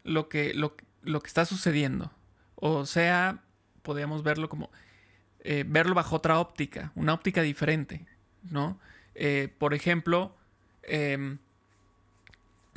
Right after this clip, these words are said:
este, este ejemplo en el que vas manejando y de pronto alguien se mete así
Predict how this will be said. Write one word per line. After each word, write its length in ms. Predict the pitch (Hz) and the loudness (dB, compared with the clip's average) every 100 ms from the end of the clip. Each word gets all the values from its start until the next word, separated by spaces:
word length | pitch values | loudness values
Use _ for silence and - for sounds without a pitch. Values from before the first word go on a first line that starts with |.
| - | -4
este, 380 | 156 151 180 - | -2 2 0 0
este 180 | 151 170 | -2 -2
ejemplo 540 | 156 156 165 160 147 - - _ _ _ _ _ | -2 -2 2 0 0 -8 -20 _ _ _ _ _
en 160 | 156 | 0
el 120 | 139 143 | 0 0
que 80 | |
vas 240 | 135 147 - | 2 2 2
manejando 760 | 156 156 - 185 170 175 220 247 _ _ _ _ _ - _ _ | 0 2 4 4 2 0 -2 -8 _ _ _ _ _ -20 _ _
y 140 | 151 | 0
de 100 | 135 | 0
pronto 580 | 135 151 156 156 165 - _ - | 0 0 0 0 -2 -4 _ -2
alguien 460 | 170 175 180 185 | 2 2 2 2
se 260 | 180 - 135 | 0 0 0
mete 500 | 139 156 180 - 185 | 2 2 2 -2 -2
así 680 | 160 - 160 170 170 - | -2 -2 -2 -2 -4 -6